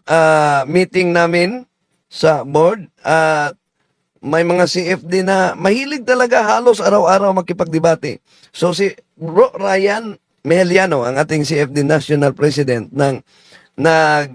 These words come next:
ah, schedule na kami mag-grocery ang grupo. Abay, yung mahiling makipagdebate, yun talaga ang, ah, ina-assign ni Fa-, ni Bro Ryan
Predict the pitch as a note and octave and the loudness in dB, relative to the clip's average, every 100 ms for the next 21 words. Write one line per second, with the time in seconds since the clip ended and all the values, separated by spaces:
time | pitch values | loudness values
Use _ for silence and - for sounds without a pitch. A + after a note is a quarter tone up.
0 | C#3 D3+ D3 C#3 D#3+ - E3+ D#3+ E3+ E3 | -2 2 2 0 -6 -6 -2 0 0 0
1 | D3+ D3 C3+ C3 B2 D3+ D3 C#3+ B2 B2+ | 0 0 -2 -2 0 0 2 -2 -2 -4
2 | B2 C#3 C3 B2+ D#2+ - _ _ _ _ | 0 0 0 -6 -10 -14 _ _ _ _
3 | _ _ _ _ B2 G3 A#3 - _ _ | _ _ _ _ 0 0 0 -8 _ _
4 | _ _ - G#3 B3+ A#3+ A#3+ D#4 D#4+ C#4+ | _ _ 0 2 2 2 0 0 -2 -2
5 | B3+ A3 G3+ G#3+ F#3 F3+ G3 - B2+ C3+ | -2 -4 -4 -2 0 0 -2 -4 -8 -10
6 | G3 _ _ _ _ _ C#3+ A#3 C4+ C#4+ | -12 _ _ _ _ _ 0 0 0 0
7 | C4+ B3+ C4+ - A3 F#3+ D3+ A2 _ _ | 0 0 -2 2 2 0 -6 -14 _ _
8 | _ _ _ - _ _ - G3+ G3 F#3 | _ _ _ -20 _ _ 0 2 2 2
9 | F3 C#3 C3+ - _ _ _ - A3 C4 | 0 -2 -6 -12 _ _ _ -2 0 0
10 | B3 A#3 A#3+ C4+ D4+ A#3+ G#3 F3+ D3 - | -4 -2 0 0 -2 -4 -4 -4 -6 -2
11 | G#3 A3 - _ E3+ G#3+ E3 F3 A3 G3 | 2 2 0 _ -4 -4 -4 -2 -2 0
12 | G3 F#3+ A3 C4 G3 | 2 2 2 0 -2